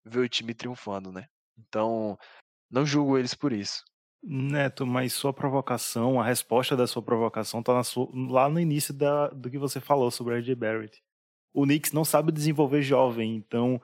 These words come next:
Speaker 2: ele, eu acho que eles pensaram assim: se a gente não tá conseguindo desenvolver esses jovens e eles já tão com o contrato expirando,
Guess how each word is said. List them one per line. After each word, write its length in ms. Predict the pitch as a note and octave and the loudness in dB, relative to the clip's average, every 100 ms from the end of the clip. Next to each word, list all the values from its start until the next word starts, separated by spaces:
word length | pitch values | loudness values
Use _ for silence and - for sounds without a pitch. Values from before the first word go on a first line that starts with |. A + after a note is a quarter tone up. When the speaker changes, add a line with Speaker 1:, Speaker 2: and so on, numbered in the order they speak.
| _ _ _ - | _ _ _ -2
Speaker 2:
ele, 460 | A#2 C3 C#3 C3+ | 0 2 2 0
eu 100 | C#3+ | 2
acho 160 | C3+ C3 | 2 2
que 60 | - | -2
eles 120 | D3+ | -4
pensaram 280 | D3+ D#3 D3+ | -6 -6 -6
assim: 160 | C3+ | -8
se 160 | A#2 C#3+ | -4 -2
a 60 | |
gente 240 | C3+ D#3+ E3 | 0 0 0
não 120 | E3+ | 2
tá 140 | C#3+ | 0
conseguindo 320 | D3 D3 C#3 C3+ | 0 -4 -4 -4
desenvolver 420 | B2+ B2 A#2+ B2 | -4 -4 -2 -2
esses 200 | A2+ A2+ | -2 -4
jovens 460 | A2 G#2+ G#2+ G#2 - _ _ _ C#3+ | 2 2 2 -8 -18 _ _ _ 0
e 80 | |
eles 240 | D3 E3 D#3+ | 2 2 0
já 180 | D#3+ D#3 | 0 0
tão 540 | - C#3 C#3 C3+ B2+ _ - | 0 2 2 0 -2 _ -2
com 160 | C#3 | 0
o 40 | C3+ | 2
contrato 420 | D3+ C3 C#3 - | 0 4 4 4
expirando, 720 | - C3 A2+ C#3 E3+ B2+ | 0 2 2 2 2 0